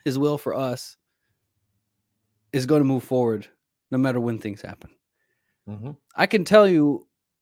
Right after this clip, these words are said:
Speaker 1: for a fact that this system will come down. When?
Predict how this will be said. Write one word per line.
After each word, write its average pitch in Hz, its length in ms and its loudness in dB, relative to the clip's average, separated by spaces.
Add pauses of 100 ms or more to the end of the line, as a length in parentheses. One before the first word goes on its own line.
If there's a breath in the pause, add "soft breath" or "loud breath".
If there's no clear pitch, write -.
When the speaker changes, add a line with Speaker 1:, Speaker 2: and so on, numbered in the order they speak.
(160)
Speaker 1:
for 170 220 0
a 135 40 0
fact 147 360 -2
that 117 100 -14
this 147 160 -6
system 127 360 -4
will 113 160 -4
come 113 220 -6
down. 92 160 -10 (1500)
When? 196 340 0